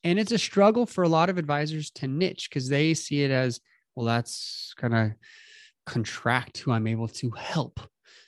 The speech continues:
No, it'll actually enable you to help more of the right people.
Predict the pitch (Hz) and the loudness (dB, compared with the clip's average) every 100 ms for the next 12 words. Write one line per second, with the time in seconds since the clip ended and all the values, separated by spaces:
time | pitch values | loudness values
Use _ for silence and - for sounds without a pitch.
0 | _ _ 104 110 185 349 - _ _ _ | _ _ 0 6 8 6 2 _ _ _
1 | 143 151 - 185 208 - 226 208 - _ | 2 2 2 0 0 0 0 0 -6 _
2 | _ _ _ - 135 143 196 196 156 139 | _ _ _ -2 4 6 6 6 4 4
3 | 131 120 - 143 127 123 123 127 117 110 | 2 -2 -4 -4 -2 0 2 2 0 -4
4 | 110 110 - 120 - 101 | -4 -6 -8 -14 -12 -12